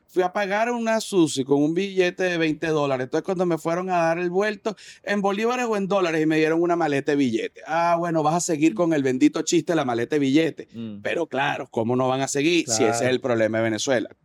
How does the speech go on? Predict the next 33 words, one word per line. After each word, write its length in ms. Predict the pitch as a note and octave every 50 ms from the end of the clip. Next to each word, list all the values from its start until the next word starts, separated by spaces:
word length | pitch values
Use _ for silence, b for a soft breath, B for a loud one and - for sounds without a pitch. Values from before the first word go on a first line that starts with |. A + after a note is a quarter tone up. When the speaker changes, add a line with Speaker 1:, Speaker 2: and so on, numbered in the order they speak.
| _ _ -
Speaker 1:
El 460 | B2+ C3 C3 C3+ C#3 C#3 C#3+ C#3+ C#3+
comediante 540 | - - D3 C3 C3 C3+ D3 E3 G3 G3 A3
venezolano, 500 | G#3 F#3+ E3 - D3+ C3+ C3 B2 A2+ A2
cuando 760 | A2 - A2+ A2+ A#2+ B2 C3+ C#3 C#3+ C#3+ C3+ D3+ D3 C#3+ C#3
sale 380 | - - - - - - - _ _ _ _ _ _ _ B B B B B B
y 140 | B - B2
ya 120 | A2 G#2 -
tiene 220 | - B2 A#2+ B2+
un 100 | B2+ B2+
rato 280 | A#2+ B2+ A2+ A2 - B2+
afuera, 480 | B2 - - - F2 C#2+ - - _ _ _ B B B B B
se 140 | B - -
da 160 | B2 B2 C3+
cuenta 400 | - - F3 F3 D#3 A#2 - G#2
que 160 | - - A#2 G#2+
hay 180 | A2 B2+ C3+ C#3+
un 260 | D#3 D#3+ D#3 D3+ D#3
mundo 640 | E3+ F#3 F#3+ F3+ C#3+ A#2 G#2+ G2 E2 D2 - - - _ _ _ _ _ _ _ - A#2+
amplio 720 | C3 C3+ C3 C3 A#2+ A2 G2+ G2+ - - F#2+ - - - -
y 60 | -
mucho 300 | - A2 A2+ A2 - B2
más 180 | B2 B2+ B2 A#2+
grande 500 | A#2+ C3 C#3 B2+ A2 G#2 F#2+ - - -
que 160 | - G#2+ -
ese 180 | - - G#2+ G#2
desastre 520 | G2 - - - F2+ E2+ E2 - - G2+
que 60 | F#2 G2+
está 180 | - - -
allá. 220 | - F2+ F2 F#2+ -
Eso 240 | - G#2 A#2 - -
no 100 | G#3 G#3+
quiere 220 | - G#3 G#3+ G#3+ G#3+
decir 520 | G3+ F3+ - - E3+ D3+ B2 A#2 A2 -